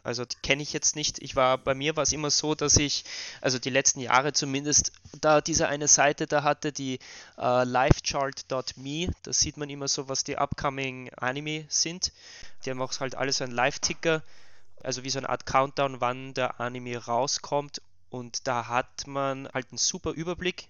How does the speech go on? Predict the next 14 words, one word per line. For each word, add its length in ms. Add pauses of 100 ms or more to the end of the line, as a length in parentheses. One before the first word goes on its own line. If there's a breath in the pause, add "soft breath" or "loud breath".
über 320
alle, 220
die 300
erscheinen 480
werden. 260 (800 loud breath)
Und 580 (100)
die 140
sind 240
auch 80
so 180
gereiht 540
nach, 300
äh, 200
Popularity. 800